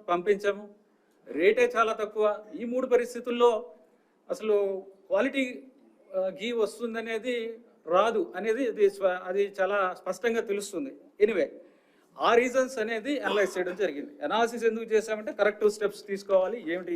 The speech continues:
ఏం జరిగింది, ఎలా చేయాలి దాన్ని, అది చూస్తే ఈ విధంగా తెలిసింది. So ఉన్న సప్లయర్స్తో గట్టిగా బ్లాక్ లిస్ట్ చేస్తామని చెప్పిన తర్వాత అందరూ కూడా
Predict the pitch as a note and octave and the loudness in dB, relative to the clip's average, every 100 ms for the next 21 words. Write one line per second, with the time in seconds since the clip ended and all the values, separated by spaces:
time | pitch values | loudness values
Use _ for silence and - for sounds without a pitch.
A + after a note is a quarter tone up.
0 | E3 E3+ E3+ E3+ E3 G3+ E3+ - D3+ D#3+ | -4 -4 -6 -6 -6 -6 -8 -8 -6 -4
1 | D#3+ D#3+ D3+ D#3 F3 C#3+ C#3+ C#3 - - | -4 -2 0 0 2 0 -2 -6 -14 -20
2 | _ _ _ _ - D#3+ F3+ F#3+ F#3+ C4 | _ _ _ _ -8 -8 -6 -8 0 2
3 | - F3 F3 F3 F3+ D#3+ D3 E3 C#3+ D#3 | 2 -2 -6 -4 -4 -4 -6 -10 -10 -10
4 | - _ _ _ _ _ _ - A#3+ F3 | -14 _ _ _ _ _ _ 0 2 2
5 | G#3+ B3+ A#3+ A#3 A3+ A3 - A3+ A3 G3+ | 0 0 0 2 2 0 4 4 6 2
6 | - - _ _ _ - D#3 E3 F#3+ G3+ | -2 -18 _ _ _ -4 -2 0 2 2
7 | D#3+ E3 F#3+ F#3 F#3 F3+ F3+ E3+ F3 - | 2 -2 -2 -6 -4 -4 -4 -6 -8 -8
8 | G3 F#3 F3+ F3+ G3+ D#3 - - _ _ | -2 4 4 6 4 4 -2 -18 _ _
9 | _ _ E3+ G#3 B3 G#3 A#3 | _ _ -4 4 4 4 2